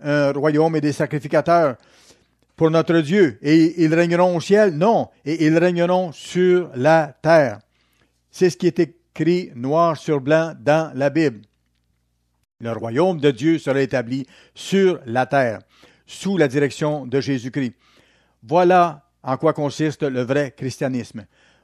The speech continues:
Voici qui est le vrai Christ, notre Sauveur, notre souverain sacrificateur. Il est notre exemple. Il vit sa vie en nous. Il est le chef suprême de l'Église.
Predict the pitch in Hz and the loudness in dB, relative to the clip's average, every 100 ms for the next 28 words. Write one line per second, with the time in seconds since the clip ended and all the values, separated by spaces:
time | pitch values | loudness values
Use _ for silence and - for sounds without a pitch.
0 | _ - 147 160 196 185 - 214 180 185 | _ -4 -2 -2 -4 -8 -6 -6 2 2
1 | 165 135 143 139 147 160 135 - 127 123 | 2 0 0 2 0 -2 -4 -4 -8 -6
2 | 120 - 170 175 180 180 170 _ _ _ | -8 -2 0 2 2 0 -6 _ _ _
3 | 123 117 123 - 127 135 151 170 160 156 | -10 -8 -8 -6 -2 -2 -2 -8 -8 -4
4 | 165 170 175 170 _ _ _ 127 123 123 | -2 -2 -2 -6 _ _ _ -6 -4 -4
5 | 117 123 110 156 175 165 _ _ _ _ | -4 -6 0 0 0 -6 _ _ _ _
6 | _ _ _ _ _ _ _ _ - 123 | _ _ _ _ _ _ _ _ -8 -6
7 | 117 135 151 143 131 160 - 139 151 151 | -4 -6 0 -2 0 -6 -2 -2 0 -2
8 | 175 165 _ _ _ _ _ 127 135 139 | -4 -8 _ _ _ _ _ -4 -2 -2
9 | 127 - 165 - 151 156 147 139 135 123 | -4 -2 -2 -2 -4 -2 0 -2 -4 0
10 | 156 180 156 | 0 0 -8